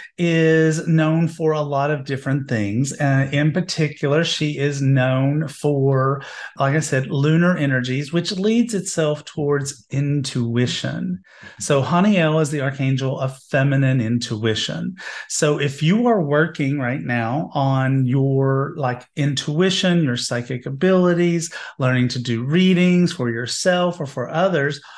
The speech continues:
Haniel is a really great archangel to be working with.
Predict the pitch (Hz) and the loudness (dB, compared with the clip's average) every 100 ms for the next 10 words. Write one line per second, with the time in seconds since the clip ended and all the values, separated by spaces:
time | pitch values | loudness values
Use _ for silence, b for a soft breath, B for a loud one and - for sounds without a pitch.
0 | B - 156 170 185 208 175 123 127 175 | B -4 0 2 2 2 2 2 0 -4
1 | - 151 165 156 131 131 135 151 151 135 | -6 -4 -2 -4 -2 0 0 0 0 0
2 | 127 131 117 127 131 131 135 156 127 123 | 0 -2 -2 -2 -4 -2 0 2 0 -4
3 | - - 160 160 156 113 104 117 127 165 | -6 0 2 2 0 -4 -4 -4 0 0
4 | 196 - 123 101 107 113 | 0 -2 -6 -6 -10 -12